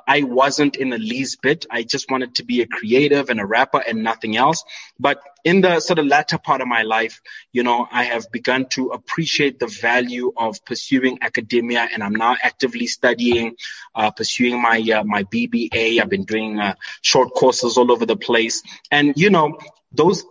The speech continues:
early lessons, just like the lesson you gave me, uh, sometimes it only lands a few years later, but that's what makes it a powerful lesson. So these are some of the building blocks that I learned from my folks.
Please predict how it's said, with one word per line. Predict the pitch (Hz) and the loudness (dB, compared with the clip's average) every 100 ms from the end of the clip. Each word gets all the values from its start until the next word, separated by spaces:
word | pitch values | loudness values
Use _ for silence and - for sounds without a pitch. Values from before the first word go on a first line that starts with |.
| - | 2
early | 196 185 170 | 4 4 0
lessons, | 131 131 143 - 117 104 - - _ - | 2 2 0 -4 -8 -10 -14 -16 _ -2
just | 175 196 | 0 2
like | 190 180 170 147 | 2 2 0 0
the | |
lesson | 139 143 147 131 | 2 0 -2 -2
you | 131 147 | -2 0
gave | 135 123 | 0 0
me, | 123 135 110 101 - _ 127 | 0 -2 -4 -14 -20 _ -8
uh, | 117 117 | -6 -6
sometimes | - 175 185 175 156 143 - | -4 -4 -2 0 0 -2 -4
it | 143 - | -6 -2
only | 147 156 160 147 | 0 2 0 0
lands | 123 120 123 123 113 - - - - | 0 2 2 -2 -6 -14 -16 -20 -10
a | 120 113 | -8 -8
few | - 147 135 | -8 -2 0
years | 123 123 117 | 2 2 2
later, | 113 117 123 127 113 | -2 -2 -2 -4 -6
but | 123 120 | -4 -2
that's | 135 - | -2 -2
what | 127 | -4
makes | 110 120 131 - | -4 -4 -4 -2
it | 120 - | -4 -4
a | 117 | -14
powerful | - 127 117 113 110 | -2 -2 -2 -4 -6
lesson. | 101 98 - 92 | -6 -8 -10 -10
So | - 113 104 - - - | -6 -4 -6 -14 -16 -2
these | 135 | 0
are | 143 | 2
some | 143 143 139 | 0 2 4
of | |
the | 127 | 2
building | 120 127 123 131 | 4 2 4 2
blocks | 113 110 - | 2 0 0
that | 113 | 0
I | 113 | 0
learned | 110 104 | -2 -6
from | 107 | -6
my | 104 95 | -6 -8
folks. | 90 - - | -14 -16 -16